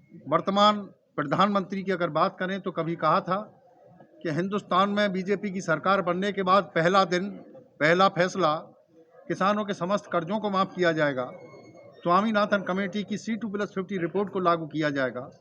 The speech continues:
किसान की आमदनी को दुगना किया जाएगा। हिंदुस्तान के किसान ने मोदी की जब इस आवाज़ को सुन-, सुना तो उनको सिंहासन सौंप दिया गया।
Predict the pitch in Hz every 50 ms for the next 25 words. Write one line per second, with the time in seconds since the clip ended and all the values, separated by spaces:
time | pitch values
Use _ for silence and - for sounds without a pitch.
0 | - - - - - - - - - - - - 190 - - 196 208 202 196 214
1 | 180 175 196 202 190 190 196 202 170 185 - - 143 143 170 196 202 - - 165
2 | 165 160 147 147 139 131 113 117 113 127 - - - - - - - - - -
3 | - - - - - - - - - - - - - - - - 156 180 208 214
4 | 226 - - - 180 180 202 208 196 208 - - 175 - 185 190 202 202 208 202
5 | 196 190 190 185 208 208 180 208 185 202 190 190 185 180 175 165 175 190 208 180
6 | - 208 190 - 165 156 156 160 - - 170 175 170 175 175 185 - - - -
7 | - - - - - 185 185 185 196 180 - 170 156 151 156 180 175 180 175 147
8 | 156 156 135 120 117 120 123 110 95 95 95